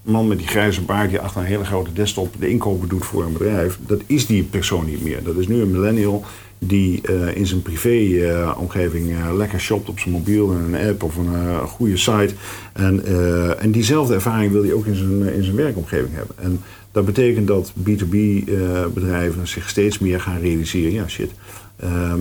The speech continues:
ik moet daar wel iets aan doen." Want vooral ook omdat wat blijkt uit, eh, studies, dat, ehm, eh, de, de eenvoud waarmee de transactie tot stand kan komen via, voor een B two B klant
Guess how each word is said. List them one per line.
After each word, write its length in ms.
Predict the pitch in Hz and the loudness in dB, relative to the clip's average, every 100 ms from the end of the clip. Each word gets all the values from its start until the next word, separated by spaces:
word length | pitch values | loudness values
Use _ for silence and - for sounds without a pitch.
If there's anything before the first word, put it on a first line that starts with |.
| - | -2
ik 200 | 101 95 | -4 0
moet 160 | 120 | 0
daar 180 | 117 90 | 2 0
wel 140 | 95 92 | 0 0
iets 180 | 95 | -2
aan 100 | 87 | -2
doen." 220 | 104 95 - | 0 0 -2
Want 180 | 90 90 | -4 -4
vooral 460 | - 127 180 80 | -4 -2 0 0
ook 260 | 82 104 - - - - - | 0 -2 -6 -18 -20 -18 -2
omdat 340 | 104 101 98 | 2 2 2
wat 180 | 98 82 | 0 -2
blijkt 440 | - 82 82 90 | 0 0 0 -2
uit, 240 | 80 90 - | -2 -2 0
eh, 80 | 92 87 85 | 2 2 0
studies, 520 | 85 156 90 90 95 | -2 0 0 -2 -2
dat, 380 | - 95 90 - - - - - | -4 0 0 -2 -14 -20 -20 -6
ehm, 340 | 92 90 90 90 87 - | -2 2 2 2 -2 -4
eh, 100 | - 87 82 78 73 65 65 - - 95 | -12 -10 -8 -8 -8 -8 -8 -12 -8 -6
de, 640 | 92 95 87 87 82 82 - 87 85 | 0 2 2 2 2 0 -2 -4 -2
de 120 | 85 - | -2 2
eenvoud 600 | 185 196 131 87 78 73 | 4 4 2 0 -4 -2
waarmee 380 | 85 92 90 82 | 0 2 0 0
de 100 | 80 | -2
transactie 500 | 98 92 110 - 90 | -2 -2 -2 -4 -4
tot 180 | 85 | -4
stand 220 | - 117 98 | -2 -2 -2
kan 140 | 85 | -2
komen 400 | 82 78 76 76 | -2 -2 -4 -6
via, 260 | - 92 82 | -2 -2 0
voor 260 | - 98 | 0 0
een 100 | 87 | 0
B 160 | 85 82 | 0 -2
two 80 | 82 | 0
B 220 | 101 107 | 0 0
klant 300 | 107 120 | -2 -2